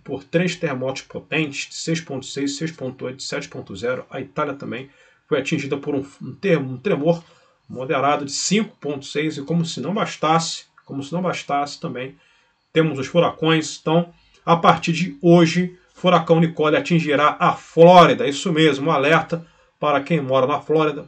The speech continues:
Você que mora, que mora na Flórida, fique em alerta. Agora, se você também tem um conhecido que mora na costa leste americana,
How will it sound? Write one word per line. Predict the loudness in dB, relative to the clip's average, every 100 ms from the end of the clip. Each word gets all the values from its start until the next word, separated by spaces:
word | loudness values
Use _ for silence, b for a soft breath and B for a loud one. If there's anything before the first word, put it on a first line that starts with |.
| _
Você | 2 2 2 -2
que | -2 -4
mora, | -2 0 -2 -6 _
que | 0
mora | 4 4
na | 4
Flórida, | 0 0 0 -2 -8 _ _
fique | -10 -6 -4
em |
alerta. | 2 4 4 2
Agora, | -4 -2 -2
se | -4
você | -8 -8
também | -6 -6 -6
tem | -6
um | -6
conhecido | -4 -4 -4 -10
que | -8 -4
mora | 6 8 8 6 b b b b
na | -10 -6
costa | 6 6 6 0
leste | -2 -2 -4 -8
americana, | -6 -8 -6 -6 -6 -6